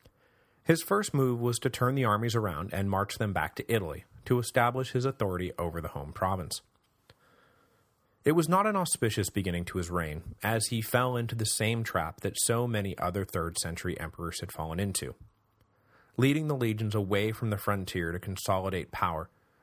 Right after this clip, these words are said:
right at the moment when they were needed on the borders to consolidate victory. Claudius had put his foot into the backsides of both the Alemanni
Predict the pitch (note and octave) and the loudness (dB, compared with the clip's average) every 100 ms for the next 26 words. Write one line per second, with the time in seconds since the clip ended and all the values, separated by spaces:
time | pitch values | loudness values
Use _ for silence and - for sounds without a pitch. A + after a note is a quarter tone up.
0 | - A2 A#2+ B2 A2+ B2 G#2 F#2 F#2 F#2 | 0 4 4 2 -2 0 0 0 -2 -2
1 | G2 F#2+ F#2 F#2+ F2 F2 F2+ F2 A#2+ A#2+ | 0 0 0 -2 -2 -2 -4 0 2 2
2 | E2 E2 - _ - A2+ G#2+ - D#2+ D#2 | 0 -8 -14 _ -4 -2 0 0 0 -2
3 | C2+ D#2+ G#2 - C#2 - _ _ _ _ | -8 -4 -4 -4 -8 -10 _ _ _ _
4 | _ _ _ _ _ _ _ _ _ - | _ _ _ _ _ _ _ _ _ -20
5 | - - - E3 G3+ F#3+ - C#3+ C#3 B2 | -20 -2 4 4 4 0 -2 2 2 2
6 | - - B2 G2 - A#2+ A#2+ A#2 F#2 F#2 | 0 2 2 2 0 -2 0 0 2 2
7 | F2 - F2 D2+ D#2 F2+ G2 F#2+ - - | 2 -2 -2 -2 -6 -4 -2 -2 -2 0
8 | F#2+ G#2+ G2 F2 D#2+ E2 | 0 2 0 -2 -2 -4